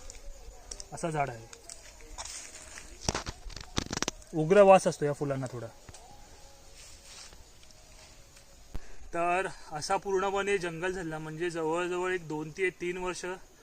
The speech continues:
काही साफसफाई नव्हती कंपाऊंडमध्ये. आणि जर आपण इकडे,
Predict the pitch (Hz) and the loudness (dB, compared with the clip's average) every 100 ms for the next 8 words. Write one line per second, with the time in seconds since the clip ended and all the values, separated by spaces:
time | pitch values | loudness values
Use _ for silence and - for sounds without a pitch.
0 | - - - 147 180 - 175 - 180 196 | -20 -20 -8 -4 -2 0 -2 -2 -2 -2
1 | 190 170 185 156 143 147 151 139 160 196 | -2 -4 -4 -6 -6 -8 -8 -8 -10 -8
2 | 143 151 175 160 175 190 170 165 | -8 -6 -2 -2 -2 -6 -6 -4